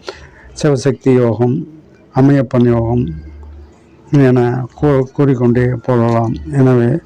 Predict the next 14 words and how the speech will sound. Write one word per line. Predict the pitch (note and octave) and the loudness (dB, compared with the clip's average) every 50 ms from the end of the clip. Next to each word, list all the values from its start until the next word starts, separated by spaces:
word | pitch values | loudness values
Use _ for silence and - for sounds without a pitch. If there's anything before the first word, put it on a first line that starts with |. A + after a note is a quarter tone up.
| - - - - - | -12 -20 -20 -10 -6
அர்த்தநாரீஸ்வரராக | - C3+ A#2 - C#3+ C3+ C3+ C3 C3 C3 C3+ C3 A#2+ - - C#3 B2 B2+ B2+ B2 B2 B2 A#2+ B2+ A#2+ | -4 -4 -2 -2 -2 0 0 0 0 0 0 -2 -2 -2 -2 -2 0 0 0 0 0 0 0 0 0
விளங்கிய | A#2+ A#2+ A#2+ A#2+ A#2+ B2 B2 B2 A#2+ | 0 0 2 2 0 0 0 -2 -2
சூரிய | - C3+ C3+ C3 B2+ A#2+ | 0 0 2 2 2 0
சந்திரன் | - - B2 A#2+ A#2 A#2 A#2+ B2 C3 - - - - - - - | 0 0 2 2 2 2 0 -2 -2 -4 -8 -16 -20 -20 -20 -8
அந்த | - C3 C3+ C3 C3 | -2 0 2 2 2
இடத்தில் | B2 A#2+ A#2+ B2+ B2+ - - C3 B2+ C3 | 2 0 -2 -4 -6 -8 -10 -8 -6 -4
எந்த | C3 B2 A#2+ B2+ B2+ | -2 0 0 0 2
விதமான | B2+ B2 A#2+ A#2 A#2 A#2 A#2 A#2 A#2 A#2+ A#2+ C3 C3+ - - - - _ _ | 0 0 -2 -2 -4 -6 -6 -6 -8 -8 -8 -10 -12 -16 -20 -20 -20 _ _
யோகங்களையும் | - C#3 C3+ C3 C3 B2+ A#2 A#2+ A#2+ B2 B2 B2+ B2 | -2 -2 0 0 0 -2 -2 -2 -2 -2 -2 -2 -2
வழங்கவில்லை. | A#2+ A#2 A#2+ A#2 A#2+ A#2+ A2+ A2 A2+ A#2 B2+ C#3 - - - - - - - | -2 0 0 -2 -2 -4 -6 -6 -6 -6 -6 -8 -8 -12 -18 -20 -20 -12 -4
அந்த | - C3+ C3+ A#2+ B2+ A#2+ B2 A#2+ A#2+ A#2 A2+ | 0 2 2 2 2 2 2 0 0 -2 -2
கேதுவின் | - - D3 C#3+ C3+ C3+ B2+ B2+ B2 A#2+ A#2 A#2 | -2 0 0 2 2 2 0 0 0 -2 -4 -4
பிடியில் | - B2 B2 B2 B2 B2+ C3+ C#3 | -4 -2 0 0 0 0 -2 -4
வியாழனும் | C3 B2+ C3 C3 C3 B2+ B2+ A#2+ B2 A#2+ B2+ | -4 -2 0 0 2 2 2 2 2 0 0